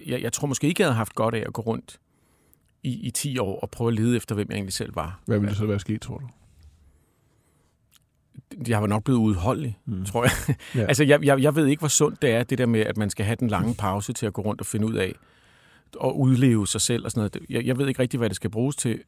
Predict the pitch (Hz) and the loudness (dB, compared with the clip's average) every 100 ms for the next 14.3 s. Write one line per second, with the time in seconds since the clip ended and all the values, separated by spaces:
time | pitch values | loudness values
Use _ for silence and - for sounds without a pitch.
0 | _ 113 110 98 90 85 - _ _ _ | _ 0 2 2 0 -2 -8 _ _ _
1 | _ - - 113 117 120 - 131 - 117 | _ -20 -6 -2 0 0 0 -2 0 2
2 | 110 110 135 147 139 - - - 135 - | 4 4 2 2 0 -6 -8 0 0 -2
3 | - - 123 110 170 127 127 117 - 127 | -12 -4 0 0 -2 0 0 0 -2 -4
4 | - 120 110 - 131 123 123 _ _ _ | -4 0 0 0 0 0 -2 _ _ _
5 | _ _ _ - - 117 107 - 123 113 | _ _ _ -14 -2 2 2 2 2 2
6 | - 113 135 117 113 104 - 107 131 160 | 2 0 0 2 0 0 -2 0 0 0
7 | 143 110 104 165 - - - 107 98 - | 0 2 4 4 0 -10 -12 -10 -12 -16
8 | _ _ - 127 107 82 127 147 170 131 | _ _ 2 6 6 4 2 2 2 2
9 | 143 - - 117 104 92 69 71 - 156 | 0 -2 -2 2 4 2 -2 -6 -4 0
10 | 143 131 139 156 107 120 110 139 147 107 | 4 4 4 4 4 6 2 2 2 2
11 | - 135 - 120 117 - - - 120 139 | 2 0 0 0 0 -2 -4 0 2 2
12 | 131 110 107 120 151 165 107 101 143 113 | 0 2 2 2 -4 0 2 2 4 4
13 | 143 160 131 135 117 120 101 147 147 135 | 6 6 6 6 4 4 4 6 6 6
14 | - 123 | 4 2